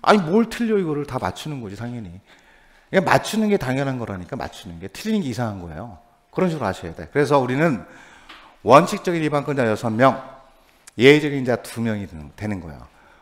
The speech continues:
국장도 위반할 수 있고 도지사도 위반할 수 있다. 맞나요? 그렇지, 끝내야지. 근데 본 시험은 위반권자보다는 답이 여기서 많이 나온다는 거지, 결정권자. 그러면 여기서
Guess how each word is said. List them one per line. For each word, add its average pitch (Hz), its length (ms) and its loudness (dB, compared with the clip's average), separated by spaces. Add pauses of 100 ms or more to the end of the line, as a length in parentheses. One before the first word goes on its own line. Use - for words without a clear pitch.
(140)
국장도 180 520 4
위반할 127 380 0
수 - 140 -8
있고 - 560 -2 (380)
도지사도 151 440 2
위반할 113 320 0
수 104 120 -8
있다. - 420 -8 (100)
맞나요? 131 480 4 (200)
그렇지, 127 300 0
끝내야지. 98 840 -2 (460)
근데 170 180 2
본 185 260 2
시험은 175 220 0
위반권자보다는 156 1120 2
답이 123 560 -2 (340)
여기서 156 380 4
많이 117 200 4
나온다는 113 380 -2
거지, 85 160 -10
결정권자. 87 680 -6 (680)
그러면 170 400 4 (460)
여기서 160 680 4